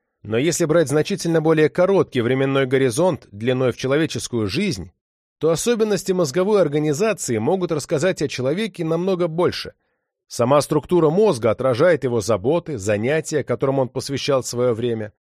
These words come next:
а также горячие точки, где содержится вал информации о локальной среде его обитания. Таким образом, можно не только составить характеристику Эцци как представителя своей исторической эры, но и прочитать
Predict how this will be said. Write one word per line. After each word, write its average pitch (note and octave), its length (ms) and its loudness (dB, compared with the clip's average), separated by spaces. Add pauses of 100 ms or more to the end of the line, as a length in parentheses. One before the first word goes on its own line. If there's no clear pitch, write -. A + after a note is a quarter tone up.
(240)
а A#2 80 -4
также G3+ 260 0
горячие G3+ 420 2
точки, F#3 460 0
где A#2+ 180 -2
содержится D3 680 0
вал C#3+ 300 2
информации D#3 800 -2
о C3+ 80 -2
локальной F3+ 640 0
среде C3+ 460 -4
его B2 200 0
обитания. F#2+ 640 -4 (760)
Таким D#3+ 280 0
образом, E3+ 340 4
можно E3 260 2
не D#3 120 0
только A3 260 -2
составить E3 560 -2 (360)
характеристику E3 920 -4
Эцци F3 380 0
как - 400 -2
представителя C#3+ 760 -2
своей D#3 480 -2
исторической B2+ 840 -6
эры, F#3+ 320 0 (260)
но A#2 160 0
и C3+ 80 4
прочитать C#3+ 600 -2